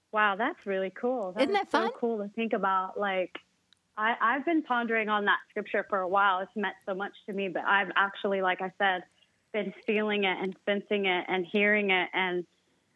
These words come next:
Speaker 1: wow, how awesome is our God?
Speaker 2: He
Speaker 1: How
Speaker 2: is.
Speaker 1: awesome.
Speaker 2: He is. He is a very, very good God. And what's,
Speaker 1: Yes, he
Speaker 2: what's,
Speaker 1: is.
Speaker 2: what's even more fun, what's even more fun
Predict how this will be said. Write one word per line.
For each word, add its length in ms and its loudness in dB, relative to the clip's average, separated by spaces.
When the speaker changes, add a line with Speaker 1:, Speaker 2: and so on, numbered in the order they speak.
Speaker 1:
wow, 480 0
how 300 -2
awesome 400 -6
is 120 -2
our 180 0
God? 340 -2
Speaker 2:
He 160 4
Speaker 1:
How 100 2
Speaker 2:
is. 80 0
Speaker 1:
awesome. 160 -6
Speaker 2:
He 200 2
is. 260 4
He 280 2
is 100 4
a 60 4
very, 360 4
very 320 2
good 320 4
God. 420 4
And 300 6
what's, 520 4
Speaker 1:
Yes, 120 0
he 40 -16
Speaker 2:
what's, 200 4
Speaker 1:
is. 80 -6
Speaker 2:
what's 240 4
even 200 4
more 280 4
fun, 520 2
what's 180 0
even 160 0
more 180 2
fun 320 -2